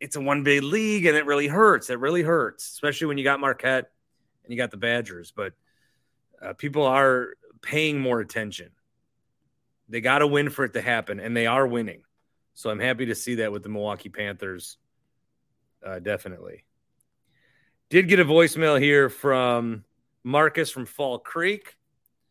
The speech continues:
Wanna play that? All voicemails, you can call four oh two, nine one five, B A R T, four oh two, nine one five, bart.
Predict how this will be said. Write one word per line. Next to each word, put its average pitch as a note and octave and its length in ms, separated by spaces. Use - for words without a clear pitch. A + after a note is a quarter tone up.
Wanna B2 200
play B2 220
that? C#3+ 220
All C#3 180
voicemails, B2 640
you A2+ 80
can A2 160
call A2+ 220
four B2+ 260
oh A#2+ 80
two, A#2+ 160
nine A#2+ 240
one A2 120
five, A#2 300
B B2 200
A A2+ 80
R A2 140
T, F3 300
four A#3+ 200
oh A#3 60
two, G3+ 140
nine F3+ 180
one E3+ 120
five, B2+ 280
bart. D3+ 380